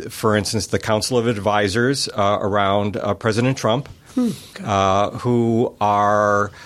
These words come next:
Speaker 1: much more, um, into prophecy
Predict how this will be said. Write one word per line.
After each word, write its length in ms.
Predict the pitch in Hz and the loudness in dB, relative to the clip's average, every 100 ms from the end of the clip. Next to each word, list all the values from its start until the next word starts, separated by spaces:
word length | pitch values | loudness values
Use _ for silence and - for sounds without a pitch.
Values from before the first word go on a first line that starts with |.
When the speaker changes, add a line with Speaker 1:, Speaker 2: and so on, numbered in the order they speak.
| - - - | -20 -20 -14
Speaker 1:
much 580 | 127 104 123 170 - - | -4 0 2 0 -2 -2
more, 760 | 123 123 123 120 117 120 117 - - - - | 0 2 2 2 2 2 -2 -6 -20 -20 -8
um, 600 | 107 110 107 107 107 107 | -2 0 0 -2 -4 -6
into 800 | - 131 131 - 127 120 117 107 - - | -2 0 0 -2 0 0 0 -2 -8 -8
prophecy 960 | 165 156 131 - 143 135 135 131 131 | -4 -2 -2 0 0 2 0 0 -2